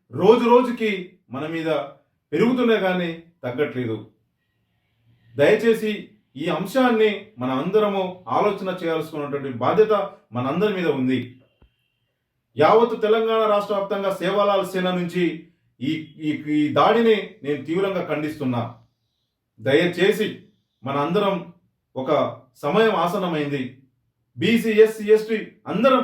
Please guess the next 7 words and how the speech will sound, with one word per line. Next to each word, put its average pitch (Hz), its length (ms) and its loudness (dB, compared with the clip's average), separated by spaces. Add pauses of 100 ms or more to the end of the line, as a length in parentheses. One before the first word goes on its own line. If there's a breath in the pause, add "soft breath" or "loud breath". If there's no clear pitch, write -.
కలిసికట్టుగా, 208 840 -2 (160)
మైనారిటీలు 196 420 -2
అందరం 180 360 -4
కలిసికట్టుగా 170 760 -4 (200)
మనము 151 280 -4 (220)
ఉద్యమం, 196 380 0 (200)
ఉద్యమించాల్సినటువంటి 160 1160 -4